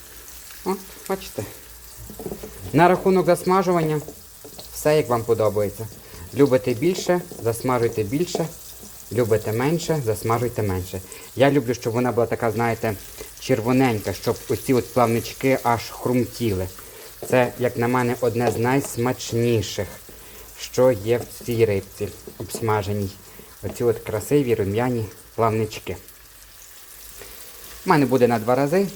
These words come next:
по п'ять рибок, можна і запхати шість, але на дві порції, але розділю на дві порції і обсмажую. Сто разів не перекидаю,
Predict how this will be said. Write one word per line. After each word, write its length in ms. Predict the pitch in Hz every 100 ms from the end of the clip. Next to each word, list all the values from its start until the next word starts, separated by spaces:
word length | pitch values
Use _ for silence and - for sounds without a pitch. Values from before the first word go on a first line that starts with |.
| -
по 120 | 135
п'ять 260 | 123 131 127
рибок, 300 | 170 156 143
можна 300 | 160 165 123
і 240 | 120 120 107 - - - - - -
запхати 460 | 131 - 131 123 117
шість, 420 | - 190 190 -
але 260 | 165 156 147 - - - - - - - - - - - 123
на 100 | 139
дві 180 | 143
порції, 520 | 151 175 156 - 139 127 - - - - - -
але 240 | - 147 139
розділю 340 | 135 143 135
на 100 | 127
дві 140 | 117 139
порції 580 | - 196 196 - 151 143 - - - -
і 120 | 220 208
обсмажую. 680 | 165 - 151 135 131 120 123 - - - - - - - - -
Сто 180 | - 185
разів 280 | 160 143
не 160 | 147 147
перекидаю, 640 | 151 160 170 190 202 196